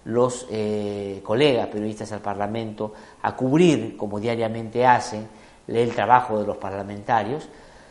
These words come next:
pues este sujeto salió y muchos periodistas le empezaron a preguntar una serie de cosas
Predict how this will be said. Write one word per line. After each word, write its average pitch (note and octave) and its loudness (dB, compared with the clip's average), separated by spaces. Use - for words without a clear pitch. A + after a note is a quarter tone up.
pues D3+ 4
este A3+ 2
sujeto G3+ 2
salió C#3 6
y A#2 -10
muchos B2 -4
periodistas A#2 -2
le A#2 -2
empezaron G#2+ 2
a G#2 0
preguntar G#2+ -4
una A2+ -6
serie A#2 -6
de A#2 -6
cosas A#2+ -6